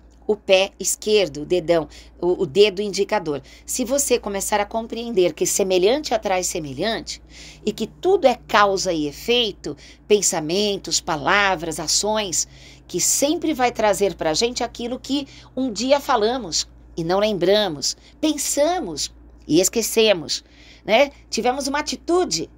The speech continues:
e passou batido, mas para o inconsciente que se conecta ao universo, não existe o esquecimento. Nada fica impune.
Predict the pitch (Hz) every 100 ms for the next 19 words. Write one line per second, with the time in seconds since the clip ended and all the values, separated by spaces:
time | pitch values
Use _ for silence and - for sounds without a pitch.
0 | - _ - - 202 - 240 214 220 233
1 | 226 160 147 - - - 190 185 - 269
2 | 320 311 269 247 226 214 - 202 202 190
3 | - - - 185 190 175 196 190 - 147
4 | - - - 160 196 254 196 208 226 220
5 | - 156 - - - 202 208 262 302 320
6 | 285 - 202 214 - - 214 - - -
7 | 202 208 - 214 233 180 143 113 - _
8 | _ _ - - - 190 220 254 285 320
9 | 233 294 285 - 247 - 233 220 - 240
10 | 208 160 131